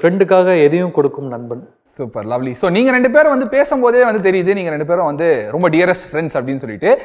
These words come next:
Speaker 2: எப்போ மீட் பண்ணீங்க ஃபர்ஸ்ட், ஃபர்ஸ்ட்?
Speaker 1: நாங்க ரெண்டு பேரும் எப்போ மீட் பண்ணோம் பாத்தீங்கன்னா, புதிய ப்ரூஸ்லின்னு ஒரு படம்.
Speaker 2: புதிய ப்ரூஸ்லி?
Speaker 1: ப்ரூஸ்லி.
Speaker 2: அடடா.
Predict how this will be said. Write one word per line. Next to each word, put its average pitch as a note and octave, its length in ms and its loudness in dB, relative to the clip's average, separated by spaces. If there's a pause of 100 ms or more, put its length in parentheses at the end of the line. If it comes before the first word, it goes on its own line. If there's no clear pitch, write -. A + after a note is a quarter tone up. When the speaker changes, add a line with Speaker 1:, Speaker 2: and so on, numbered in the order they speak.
(140)
Speaker 2:
எப்போ A3+ 240 4
மீட் C#4+ 200 2
பண்ணீங்க F#3 260 -2
ஃபர்ஸ்ட், C#3 200 -6
ஃபர்ஸ்ட்? D3+ 240 -6
Speaker 1:
நாங்க D#3+ 360 0
ரெண்டு F3+ 200 0
பேரும் A#3 160 -4
எப்போ F#3 160 -6
மீட் F3+ 220 -4
பண்ணோம் D#3+ 220 -4
பாத்தீங்கன்னா, C3+ 580 -8
புதிய B3+ 400 0
ப்ரூஸ்லின்னு D#3 420 -2
ஒரு C3+ 120 -2
படம். A#2 260 -6 (240)
Speaker 2:
புதிய D4+ 320 2
ப்ரூஸ்லி? G#3 340 -2
Speaker 1:
ப்ரூஸ்லி. D3+ 360 -4
Speaker 2:
அடடா. C3+ 420 -2